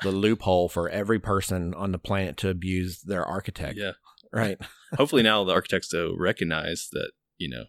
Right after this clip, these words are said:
Speaker 2: maybe they need to charge for those extra services. If it's
Speaker 1: Well
Speaker 2: that big of a, at least if it's that important to the client, you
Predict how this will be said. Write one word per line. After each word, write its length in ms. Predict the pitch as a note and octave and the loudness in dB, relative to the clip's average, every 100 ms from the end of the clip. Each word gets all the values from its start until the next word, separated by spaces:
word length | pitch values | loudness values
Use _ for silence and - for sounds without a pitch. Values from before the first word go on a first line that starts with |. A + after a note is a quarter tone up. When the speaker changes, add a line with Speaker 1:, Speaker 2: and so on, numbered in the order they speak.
| - | -4
Speaker 2:
maybe 240 | F#2 F#2 F2 | 0 2 0
they 80 | E2+ | -2
need 140 | E2+ | -4
to 100 | - | -6
charge 320 | - F2 F2+ | -4 -4 -4
for 80 | - | -8
those 180 | - - | -8 -8
extra 200 | - - - | -12 -10 -10
services. 640 | G1+ G1+ - G1+ - - _ _ _ _ - | -10 -10 -12 -12 -14 -18 _ _ _ _ -4
If 140 | - - | 2 6
it's 40 | |
Speaker 1:
Well 120 | C3 A#2+ | 8 8
Speaker 2:
that 180 | F#2 | 4
big 160 | G2+ F#2+ | 2 2
of 80 | F#2 | 0
a, 60 | - | 4
at 80 | C3 | 4
least 240 | F#3 - - | 4 -6 0
if 140 | A#2 | 2
it's 160 | - - | 2 4
that 140 | G2+ | 4
important 360 | F2+ - F#2 F2 | 4 2 0 -2
to 60 | - | -8
the 60 | - | -6
client, 300 | - D#2+ - _ | -4 -4 -8 _
you 40 | _ | _